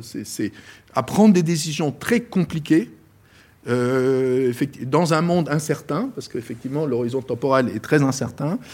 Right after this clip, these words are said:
euh, euh, dont on a du mal à penser ensemble de façon systémique l'ensemble des variables,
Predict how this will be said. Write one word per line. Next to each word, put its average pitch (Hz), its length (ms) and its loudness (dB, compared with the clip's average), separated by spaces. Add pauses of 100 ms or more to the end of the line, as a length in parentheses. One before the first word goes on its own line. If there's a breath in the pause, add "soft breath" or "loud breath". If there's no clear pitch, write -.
(360 loud breath)
euh, 120 680 2
euh, 120 40 -2
dont 131 300 0 (140)
on 165 300 4 (340)
a 165 180 2
du 139 240 -2
mal 160 260 4
à 139 80 2
penser 143 540 -2
ensemble 156 440 2
de 147 80 -2
façon 120 280 -6
systémique 139 540 -6
l'ensemble 127 360 -4
des 113 80 -4
variables, 120 480 -6